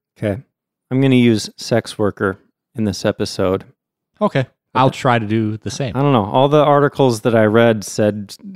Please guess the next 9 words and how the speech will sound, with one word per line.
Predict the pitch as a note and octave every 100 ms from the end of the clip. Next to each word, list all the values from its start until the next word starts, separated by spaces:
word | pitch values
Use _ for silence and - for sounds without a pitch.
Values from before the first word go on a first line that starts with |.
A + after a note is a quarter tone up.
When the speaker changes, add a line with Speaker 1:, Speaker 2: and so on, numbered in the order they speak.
| F3+ _
Speaker 1:
prostitutes, | C3+ C3 - A2 - G2+ F#2 - - _ - _
but | G#2 F#2 - _ _ _
Speaker 2:
It's | D3+ -
the | D3 C3
general | B2 C#3 A2+ F#2
term | - F#2+ E2+
that's | D#2+ D2 -
used. | C#2+ C#2+ D2+ - - _ _ _ -
Speaker 1:
Yeah. | G2